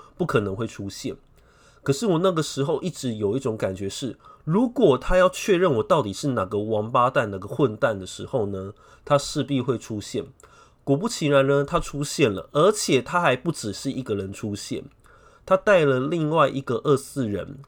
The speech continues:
跟他的律师都出席了。那顺道一提啊，这也是我听朋友说才发现的啦，就是四爻人其实非常需要站虾。那所以呢，像找人啊，一起到地检署一起开庭啊，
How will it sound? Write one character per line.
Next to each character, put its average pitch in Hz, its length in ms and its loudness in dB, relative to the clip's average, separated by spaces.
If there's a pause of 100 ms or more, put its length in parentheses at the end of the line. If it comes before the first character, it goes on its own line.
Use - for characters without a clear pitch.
跟 135 160 2
他 143 100 0
的 120 100 0
律 117 200 0
师 113 240 -6
都 110 120 -2
出 107 240 -8
席 - 260 -12
了。 73 160 -16 (1700)
那 240 60 0
顺 226 260 2
道 180 200 6
一 185 40 -2
提 110 220 -4
啊， 95 160 0
这 220 140 0
也 139 100 6
是 185 220 -4
我 107 200 0
听 147 240 -4
朋 139 140 -4
友 110 160 -4
说 120 260 -6
才 110 160 -6
发 104 160 -2
现 104 280 -8
的 - 80 -14
啦， - 160 -16 (280)
就 196 120 -4
是 196 100 -2
四 202 280 -4
爻 123 200 8
人 123 80 -2
其 135 160 -4
实 135 140 -4
非 139 180 2
常 120 180 -2
需 123 220 -6
要 117 100 2
站 110 300 0
虾。 92 380 -6 (640)
那 220 160 2
所 170 260 0
以 175 80 2
呢， 131 180 2
像 160 220 -2
找 101 260 2
人 104 220 0
啊， 113 100 0
一 151 80 -8
起 123 140 -6
到 135 140 4
地 156 120 -4
检 110 200 -4
署 104 240 -6
一 - 40 -8
起 123 120 -8
开 135 240 -2
庭 101 280 -4
啊， 101 280 -4